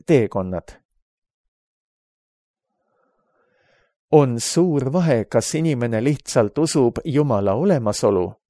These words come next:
või on Jumal tema tugevus, kellele ta võib kindlalt loota. Ühel juhul on suhe Jumalaga kauge või üldse olematu, teisel juhul aga lähedane, usalduslik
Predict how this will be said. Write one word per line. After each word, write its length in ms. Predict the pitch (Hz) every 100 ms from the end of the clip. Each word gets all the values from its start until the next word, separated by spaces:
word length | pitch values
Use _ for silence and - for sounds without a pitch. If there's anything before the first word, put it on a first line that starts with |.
| _ 131
või 460 | 127 143 131 123 117 -
on 240 | 123 107 101
Jumal 460 | 117 160 131 120 -
tema 280 | 117 107 98
tugevus, 720 | - 180 175 120 127 - - _ -
kellele 360 | 151 131 120
ta 160 | - 107
võib 300 | 107 98 -
kindlalt 520 | 160 170 151 156 156 165
loota. 460 | 120 - - 90 - _ _ _ _ _ _ _ _ - - - _ 147
Ühel 320 | 170 180 165
juhul 320 | 156 151 123
on 160 | 113 117
suhe 320 | - 160 117 110
Jumalaga 560 | 151 123 98 95 98
kauge 560 | - 151 180 123 131 123 _ -
või 240 | 120 123
üldse 360 | 156 - - 165
olematu, 600 | 165 104 87 _ 107 78 _ _ _ _ _ - _ -
teisel 420 | 123 156 160 165
juhul 340 | 139 143 135 117
aga 180 | 101 98 101
lähedane, 520 | 175 170 160 151 147 139 _ -
usalduslik 840 | 139 170 156 147 139 135 139 -